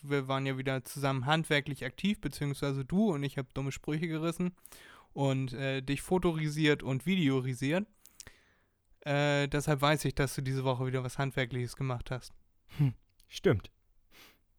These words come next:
Speaker 1: Ja, das wird dann demnächst, äh, zur Vollendung gebracht, f-, zur Vollendung gebracht.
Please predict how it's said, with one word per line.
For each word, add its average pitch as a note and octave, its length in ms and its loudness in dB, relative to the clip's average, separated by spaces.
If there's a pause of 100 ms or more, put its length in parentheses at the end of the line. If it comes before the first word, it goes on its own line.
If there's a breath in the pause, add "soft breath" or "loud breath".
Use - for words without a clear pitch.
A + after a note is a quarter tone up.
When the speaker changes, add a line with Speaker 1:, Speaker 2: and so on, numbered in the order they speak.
(1080 loud breath)
Speaker 1:
Ja, C3+ 180 -8
das C3+ 180 -8
wird E3 140 0
dann D#3 220 4
demnächst, D#3 560 2
äh, C#3 320 0
zur D3 180 0
Vollendung E3+ 500 0
gebracht, D3+ 640 -2
f-, - 220 -16
zur C#3+ 200 -4
Vollendung D#3+ 720 -4
gebracht. C#3+ 400 -4